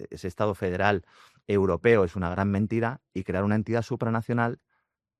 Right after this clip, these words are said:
que sirviera a los intereses de Estados Unidos a todos los niveles, económico, financiero, geopolítico, una colonia,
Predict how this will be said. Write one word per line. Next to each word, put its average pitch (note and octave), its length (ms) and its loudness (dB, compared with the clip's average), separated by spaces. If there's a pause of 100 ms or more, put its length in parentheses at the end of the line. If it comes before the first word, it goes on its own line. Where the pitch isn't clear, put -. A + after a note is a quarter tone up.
(320)
que G#2+ 120 -2
sirviera F2 340 -4
a G#2 40 0
los G2+ 120 -4
intereses F#2 380 -4
de A#2 40 -2
Estados F#2 320 -6
Unidos G2 400 -6 (140)
a F#2 100 -6
todos A2 200 2
los C3 100 0
niveles, G2+ 520 -4 (160)
económico, G#2+ 920 0
financiero, G#2 840 0
geopolítico, G2 760 -4
una A#2 200 0
colonia, D#2+ 480 -6